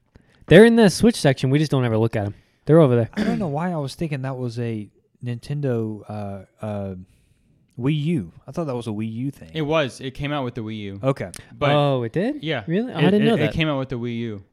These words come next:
Speaker 1: Oh, okay. I
Speaker 3: But
Speaker 1: thought
Speaker 3: it,
Speaker 1: it was
Speaker 3: they
Speaker 1: just
Speaker 3: kept
Speaker 1: Switch.
Speaker 3: it going with the Switch.
Speaker 2: 'Cause
Speaker 3: Yeah.
Speaker 2: the gamepad was the big Wii U
Speaker 1: Right.
Speaker 3: Yeah.
Speaker 2: thing.
Speaker 3: And
Speaker 2: Yeah.
Speaker 3: you scanned it on the gamepad.
Speaker 1: Oh, I
Speaker 3: Yeah.
Speaker 1: didn't know that.
Speaker 3: Yeah.
Speaker 1: Okay.
Speaker 3: Jake still has his limited edition Wind Waker, uh, Wii U.
Speaker 1: Mm.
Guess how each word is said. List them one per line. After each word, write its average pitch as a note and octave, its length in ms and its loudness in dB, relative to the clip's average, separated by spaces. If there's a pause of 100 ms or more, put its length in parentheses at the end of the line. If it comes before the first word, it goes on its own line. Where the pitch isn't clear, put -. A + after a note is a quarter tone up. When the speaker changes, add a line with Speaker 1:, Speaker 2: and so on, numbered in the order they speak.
(140)
Speaker 1:
Oh, D3+ 300 -4
okay. B2 180 -6
I - 40 -8
Speaker 3:
But A2+ 40 -10
Speaker 1:
thought C3+ 140 -2
Speaker 3:
it, C#3+ 60 0
Speaker 1:
it - 20 0
was C3 80 0
Speaker 3:
they C3 40 -6
Speaker 1:
just B2+ 120 -6
Speaker 3:
kept D3 120 -2
Speaker 1:
Switch. B2 120 -4
Speaker 3:
it - 20 -14
going B2 240 -4
with A2 120 -10
the G2+ 100 -14
Switch. - 420 -16 (160)
Speaker 2:
'Cause C3+ 120 -4
Speaker 3:
Yeah. A#2+ 60 -8
Speaker 2:
the B2 60 -10
gamepad B2 640 -4
was G#2+ 160 -12
the B2 100 -8
big A2 240 -6
Wii G#2+ 360 -8
U G#2+ 200 -4
Speaker 1:
Right. G#2+ 180 -4
Speaker 3:
Yeah. B2+ 200 -6
Speaker 2:
thing. G2 480 -8
Speaker 3:
And - 100 -4
Speaker 2:
Yeah. A2+ 120 0
Speaker 3:
you B2+ 60 -4
scanned C3 380 -4
it A2 60 -6
on A2 160 -10
the G#2+ 60 -8
gamepad. G2 500 -10 (220)
Speaker 1:
Oh, F3+ 320 0
I C3+ 80 2
Speaker 3:
Yeah. E3 80 2
Speaker 1:
didn't B3 140 -2
know A#2+ 160 -2
that. F3 300 -4
Speaker 3:
Yeah. C3 220 -2 (240)
Speaker 1:
Okay. A#2+ 240 -10 (520)
Speaker 3:
Jake A#2+ 220 -10
still C3 160 -6
has B2 240 -2
his A2 160 -6
limited A2+ 240 -2
edition G#2 360 -6
Wind A2+ 160 -4
Waker, G2 380 -6
uh, F#2+ 240 -6
Wii G2+ 220 -6
U. G2 140 -4
Speaker 1:
Mm. A2+ 340 -4